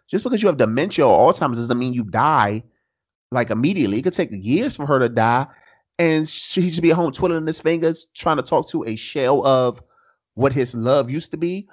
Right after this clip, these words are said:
Or should he just be allowed to love and let love, um, as long as it's not hurting her, as long as he's not disrespecting her?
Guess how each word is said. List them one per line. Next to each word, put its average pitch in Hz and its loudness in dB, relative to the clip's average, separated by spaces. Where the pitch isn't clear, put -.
Or 170 -2
should 202 -4
he 214 -4
just 214 -14
be 214 -6
allowed 208 0
to 214 -8
love 185 2
and 151 -4
let 196 -4
love, 156 0
um, 151 0
as 135 -2
long 165 4
as 165 -4
it's 156 -8
not 175 2
hurting 214 2
her, 147 0
as 107 -2
long 147 0
as 165 -6
he's 160 -10
not 139 -4
disrespecting 156 -6
her? 98 -6